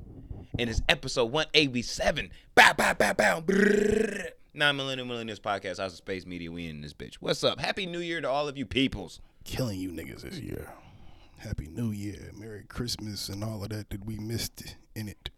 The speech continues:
Speaker 1: I think most of the world was actually hoping and praying that we did take the break that we did because we needed to relax after killing niggas for, like, two and,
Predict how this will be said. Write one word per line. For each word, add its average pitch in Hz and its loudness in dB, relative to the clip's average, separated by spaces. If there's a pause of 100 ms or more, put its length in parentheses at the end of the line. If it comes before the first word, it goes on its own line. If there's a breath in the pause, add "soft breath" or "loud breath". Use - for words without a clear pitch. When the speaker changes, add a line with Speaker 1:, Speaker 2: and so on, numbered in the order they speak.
(840 soft breath)
Speaker 1:
I 110 2
think 135 0
most 107 0
of 98 -4
the 90 -4
world 87 -2
was 78 -6
actually 78 -6
hoping 73 -10
and 69 -16
praying 82 -10 (440 soft breath)
that 73 -12
we 71 -12
did 73 -10
take 73 -12
the - -18
break 71 -10
that 69 -14
we 69 -12
did 67 -12
because 69 -14
we 71 -12
needed 69 -12
to - -18
relax 67 -10 (280 loud breath)
after - -14
killing 71 -12
niggas 67 -16
for, 67 -16
like, 65 -16
two 71 -14
and, 65 -16